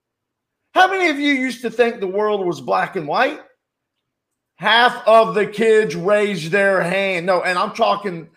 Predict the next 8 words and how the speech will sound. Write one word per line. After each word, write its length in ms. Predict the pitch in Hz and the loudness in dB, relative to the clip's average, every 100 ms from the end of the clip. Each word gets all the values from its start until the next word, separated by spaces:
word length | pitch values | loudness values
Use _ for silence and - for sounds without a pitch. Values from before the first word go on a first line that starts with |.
| - | -2
like, 260 | 180 170 - - _ | 0 0 -6 -20 _
black 320 | - 196 208 208 | -2 0 0 -2
and 140 | 190 | -4
white 420 | 185 190 185 180 | 0 0 0 -2
Andy 360 | 196 202 185 180 | -6 -6 -6 -8
Griffith. 480 | 143 202 196 139 113 _ _ _ | -4 -2 -2 -6 -12 _ _ _
They 340 | 131 226 277 | -2 0 0
watched 560 | 240 208 208 196 190 | -2 -2 0 0 -2